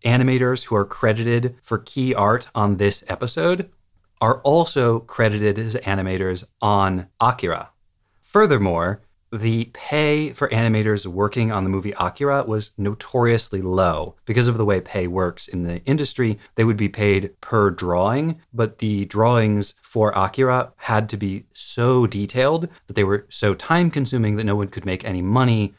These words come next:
animating for it. And so all of those animators had other jobs that they were working on the side,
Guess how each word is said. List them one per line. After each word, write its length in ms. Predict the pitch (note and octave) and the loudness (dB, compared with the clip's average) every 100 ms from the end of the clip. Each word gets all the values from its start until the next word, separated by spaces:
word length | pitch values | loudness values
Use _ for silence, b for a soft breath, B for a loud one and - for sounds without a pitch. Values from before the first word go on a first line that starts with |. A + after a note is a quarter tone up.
| _ | _
animating 540 | D3 D#3 C#3 A2 G2 F2+ | 0 2 2 2 0 -4
for 260 | - F#2+ | -6 -2
it. 160 | F#2 - _ - | -4 -6 _ -2
And 140 | A2 | 0
so 120 | G#2 | 2
all 220 | G2 G#2+ A2 | 2 4 4
of 100 | G2 | 2
those 160 | G2+ | 0
animators 440 | G#2+ G2+ G2+ G2 - | 2 2 0 -2 -4
had 220 | F2+ - | -8 -4
other 200 | A2 G2+ | -2 0
jobs 340 | F2+ B2 C#3 - | 2 2 2 -2
that 140 | F#2+ | -6
they 100 | F#2+ | -4
were 80 | F#2 | -2
working 400 | F#2 F2+ G2 F2+ | -4 -4 -6 -8
on 140 | F2 | -8
the 80 | E2+ | -10
side, 500 | - C3+ G#2 E2 - | -2 2 2 0 -8